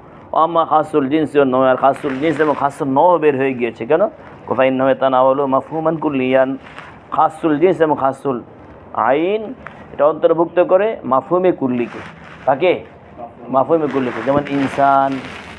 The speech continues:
এবং কি রে? ইনসান হচ্ছে কিসের উদাহরণ? খাসুল জিনসের উদাহরণ। এবার কি ইমরাতুন, কিসের উদাহরণ এটা? খাসুল নও। রজুলুন কার উদাহরণ? খাসুল নয়ের উদাহরণ। তাহলে কাকে অন্তর্ভুক্ত করে? আফরাদ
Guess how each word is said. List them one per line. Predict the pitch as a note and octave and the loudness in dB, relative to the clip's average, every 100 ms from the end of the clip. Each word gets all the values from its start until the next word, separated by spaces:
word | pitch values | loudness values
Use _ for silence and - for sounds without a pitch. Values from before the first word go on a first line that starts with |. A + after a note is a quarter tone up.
| - - | -20 -4
এবং | C3 C#3+ | 0 2
কি | E3 | 2
রে? | D3 G#2+ - - - | 2 -2 -10 -12 -6
ইনসান | C3+ C3+ E3 | -2 2 2
হচ্ছে | D3+ | 2
কিসের | D#3 D3+ E3 | 0 2 4
উদাহরণ? | E3 D#3 A2+ - - - - - - - | 4 0 -4 -10 -12 -12 -16 -20 -20 -2
খাসুল | C3+ - F#3+ B3 - - A2 | -2 2 2 0 -6 -14 -2
জিনসের | D3+ D3 F3+ | 0 2 2
উদাহরণ। | E3 D3 C3+ A2 - - - - - | 4 4 2 -4 -14 -16 -20 -14 -4
এবার | B2+ E3 | 2 2
কি | D#3+ D#3 | 2 0
ইমরাতুন, | E3 E3 D#3+ C#3+ D3+ B2+ A#2 - - - | 2 4 2 2 0 0 -6 -18 -20 -10
কিসের | C#3 E3+ | 0 2
উদাহরণ | F3 F3 E3+ | 4 2 2
এটা? | D3+ A#2+ - - | 2 0 -4 -6
খাসুল | - C#3 - F3 C#3+ | -2 0 2 0 4
নও। | D#3 B2+ - - - A#2+ | 2 2 -4 -20 -6 0
রজুলুন | D3 D#3+ F3+ D#3 | 0 2 0 2
কার | D#3+ | 2
উদাহরণ? | E3+ F#3 F3+ C3 | 2 2 2 0
খাসুল | C#3 D3+ A3+ D4 - - - | -2 2 2 2 -4 -20 -2
নয়ের | D3+ G3 | 2 2
উদাহরণ। | D#3 B2 A#2 G#2 - - - - | 0 -4 -4 -6 -12 -14 -16 0
তাহলে | D3 | 0
কাকে | D#3 E3 G3+ G3 | 2 0 2 2
অন্তর্ভুক্ত | F#3 F#3+ F#3 G3 F#3 | 2 0 0 2 4
করে? | G#3 C4 - | 4 2 2
আফরাদ | D#3 E3+ G3+ | -2 2 0